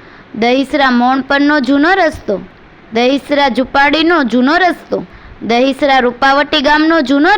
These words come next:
રસ્તો, દહીસરા રાજાવડલાનો જૂનો રસ્તો, દહીસરા ભાડલાનો જૂનો રસ્તો ખૂબ જ ખરાબ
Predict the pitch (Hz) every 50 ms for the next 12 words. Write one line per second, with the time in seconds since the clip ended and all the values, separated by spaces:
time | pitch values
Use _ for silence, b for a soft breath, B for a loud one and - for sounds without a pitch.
0 | 392 330 294 - - - - 190 185 180 - - - - - - - - - -
1 | - 233 220 240 240 262 262 - - 294 277 285 277 262 254 240 240 - 285 294
2 | 285 285 302 285 311 311 311 311 320 330 320 240 294 302 302 349 392 415 381 339
3 | 320 - - - 208 190 180 B B B B B B B - 214 226 240 247 277
4 | 269 - 294 285 277 277 214 208 254 247 254 240 269 269 277 294 302 320 311 240
5 | 254 269 269 294 349 403 403 359 302 - - - - 196 185 185 - - B B
6 | B B B B B B B B - - 262 226 247 294 311 311 - - 302 285
7 | 294 302 339